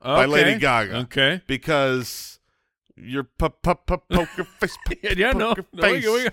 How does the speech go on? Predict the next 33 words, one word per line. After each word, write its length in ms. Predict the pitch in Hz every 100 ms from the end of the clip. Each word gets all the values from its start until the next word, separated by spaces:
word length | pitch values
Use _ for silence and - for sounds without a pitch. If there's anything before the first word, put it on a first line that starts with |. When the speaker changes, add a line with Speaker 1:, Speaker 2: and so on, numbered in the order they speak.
| _ _ -
Speaker 1:
It's, 320 | 151 - 165
uh, 280 | 151 143 131
Speaker 2:
I 60 |
got 220 | 196 262 -
the 80 |
song. 360 | 139 233 208 143
Speaker 1:
yeah, 160 | 147 120
Speaker 2:
Yeah. 140 | 240 190
Speaker 1:
no. 240 | 147 98 _ _ _ -
Uh, 520 | 139 143 139 139 139 139
that 220 | 180 233
one 160 | - 220
is, 380 | 170 170 160 392 -
<laughs> 140 | -
my, 400 | 147 170 175 175 -
my 180 | 156 151
daughter, 480 | 160 185 196 175 - _ _ _ _ -
like, 280 | 151 143
every 240 | 139 190 220
now 220 | 185 160
and 80 | 143
then 120 | 123
that, 300 | 127 127 -
that 200 | 135 123
song 300 | - 151 143
goes 240 | 135 143 135
around 220 | 135 127
my 100 | 120
house, 420 | 120 117 117 -
like, 200 | 123 113
just 280 | 131 117 - _ _ _
not, 280 | 135 151 151 _ _ _ -
not, 220 | 160